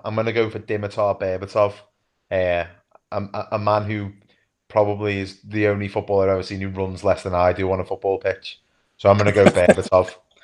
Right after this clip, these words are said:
Speaker 1: Or can I put myself in there? Can I go up front?
Speaker 2: You can come on as a sub, I think.
Speaker 1: I'll come on as sub. I'll accept that. I'll go on
Speaker 2: Yeah.
Speaker 1: the bench with Craig Bellamy.
Speaker 2: <laughs> Right, okay.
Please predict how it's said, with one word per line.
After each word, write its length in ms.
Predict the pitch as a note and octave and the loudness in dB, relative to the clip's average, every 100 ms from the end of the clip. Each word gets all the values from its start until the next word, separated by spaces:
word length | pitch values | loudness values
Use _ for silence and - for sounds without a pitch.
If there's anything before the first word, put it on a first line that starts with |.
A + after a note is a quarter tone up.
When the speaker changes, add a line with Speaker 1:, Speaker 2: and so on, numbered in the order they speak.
| - - | -20 4
Speaker 1:
Or 480 | D#3 E3+ F3 A2+ E2+ | 8 10 10 8 4
can 140 | - | 0
I 60 | C#3 | 0
put 140 | D#3 | 0
myself 440 | C#3+ - D3 D#3 E3 | -2 0 2 2 0
in 100 | E3+ | -2
there? 180 | D#3+ G2 | -2 -4
Can 140 | A2+ | -4
I 120 | A2+ B2+ | -4 -2
go 180 | C#3+ | -4
up 80 | D3+ | -4
front? 380 | E3+ G#2+ F#2+ _ _ _ _ _ _ _ - - - | -6 -10 -14 _ _ _ _ _ _ _ -12 -8 -8
Speaker 2:
You 280 | D3 D#3 E3+ | 2 8 8
can 140 | E3+ | 8
come 200 | C#3+ D#3 | 8 8
on 100 | C#3+ | 8
as 80 | C#3 | 6
a 40 | - | 0
sub, 300 | - A#2+ - _ - | -2 -2 -2 _ -14
I 40 | |
think. 120 | A2 | -2
Speaker 1:
I'll 120 | A#2 A2+ | 0 0
come 140 | B2 | -2
on 100 | A2+ | -4
as 100 | G2 | -4
sub. 220 | - F#2+ | -6 2
I'll 140 | B2 C3+ | 4 4
accept 380 | C3+ B2+ G#2+ - | 2 -6 -4 -4
that. 220 | G#2+ - - | -4 -6 -12
I'll 200 | - D3 | -2 -2
go 180 | E3 E3+ | 0 0
on 60 | E3 | 0
Speaker 2:
Yeah. 100 | D#3 | -2
Speaker 1:
the 60 | |
bench 640 | D#3+ C3+ D#3 G#2 - - _ _ _ | -2 -2 -2 -8 -16 -20 _ _ _
with 380 | G#2+ A2+ A2 G2+ - _ _ _ _ _ _ _ | -6 -4 -4 -8 -18 _ _ _ _ _ _ _
Craig 380 | - A2+ G#2 G2+ | -10 -4 -4 -4
Bellamy. 420 | G#2+ F#2 F#2+ G2 G2 _ _ _ _ _ _ - | -4 -4 -6 -10 -14 _ _ _ _ _ _ -20
Speaker 2:
<laughs> 160 | - - - - - - - _ - - | -20 -20 -20 -16 -6 -6 -6 _ -12 -2
Right, 180 | B2 - | -2 -2
okay. 220 | - | -2